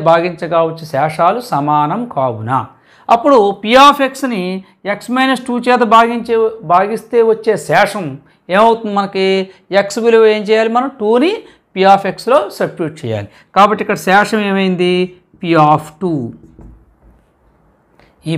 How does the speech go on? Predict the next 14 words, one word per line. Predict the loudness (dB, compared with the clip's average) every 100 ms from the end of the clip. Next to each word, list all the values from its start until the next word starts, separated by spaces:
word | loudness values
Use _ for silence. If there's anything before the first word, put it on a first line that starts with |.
| -4
P | 2 4
of | 4 2 -4
Xలో | -2 2 2 0 -14 -8 -8
ఎక్స్ | -4 -4 -2
బదులుగా | -2 -2 2 2 4
మనం | 0 -2 -2
టూని | -2 -2 -4
సబ్స్టిట్యూట్ | -8 -4 -4 -4 -8
చేస్తే, | -10 -4 0 2 0 -4 _ _ _ -6
అంటే | -4 -2
ప్రతిక్షేపిస్తే | -2 -4 -4 -2 -2 -2 -4 2 2 2 -10 _
మనకు | -6 -2
శేషం | 2 2 2 -6
వచ్చేస్తుంది. | -6 -10 -10 -18